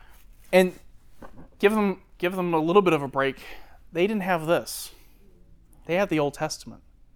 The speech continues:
And so a lot of how the church was functioning, they were just learning. We have the benefit of, we have two thousand years of church history, and we have a completed canon.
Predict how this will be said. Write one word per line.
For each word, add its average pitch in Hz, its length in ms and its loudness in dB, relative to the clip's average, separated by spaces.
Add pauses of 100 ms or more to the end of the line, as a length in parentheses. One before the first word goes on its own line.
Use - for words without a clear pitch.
(320)
And - 100 -20
so 147 120 0
a 135 60 2
lot 147 300 4
of 165 80 -2
how 156 180 2
the 143 80 -6
church - 260 -10
was 139 120 -14
functioning, 143 500 -8
they 131 140 -8
were 160 140 -8
just 143 220 -12
learning. 131 520 -10 (1800)
We 156 240 0
have 202 180 2
the 160 80 -2
benefit 147 400 -2
of, 131 100 -6
we 160 120 -2
have 160 160 -8
two 165 120 -8
thousand 147 300 -2
years 143 180 -6
of 123 120 -16
church 139 240 -8
history, 139 440 -10
and 127 120 -12
we 143 80 -12
have 156 160 -10
a 120 80 -14
completed 131 420 -10
canon. 147 380 -12